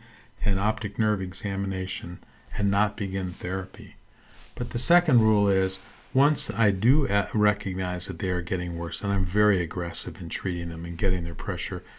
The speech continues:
down by at least thirty percent. So the key points here, there's no magic at twenty-one millimeters of mercury.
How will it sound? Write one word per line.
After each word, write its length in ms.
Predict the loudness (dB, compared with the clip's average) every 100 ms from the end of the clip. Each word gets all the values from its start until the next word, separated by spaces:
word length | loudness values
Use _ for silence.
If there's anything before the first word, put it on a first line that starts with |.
| -20 -8
down 260 | -4 -4 -4
by 140 | -2
at 140 | -4
least 260 | -4 -6 -6
thirty 260 | -6 -6 -8
percent. 540 | -12 -12 -12 -12 -16 -20 -20 -20 -20 -18 -16 -16 -16 -16 -18 -20 -20 -20 -20 -20 -20 -20 -20 -20 -20 -20 _ -20 -4
So 160 | 4
the 80 | 4
key 420 | 4 4 4 4 2 -2
points 380 | 2 4 4 4
here, 140 | 4
there's 280 | 4 2 2
no 180 | 4 4
magic 560 | 4 2 0 -6 -4
at 200 | -6 -6
twenty-one 460 | -6 -4 -2 -2 -2
millimeters 480 | -4 -6 -6 -8 -8
of 60 |
mercury. 440 | -8 -8 -10 -16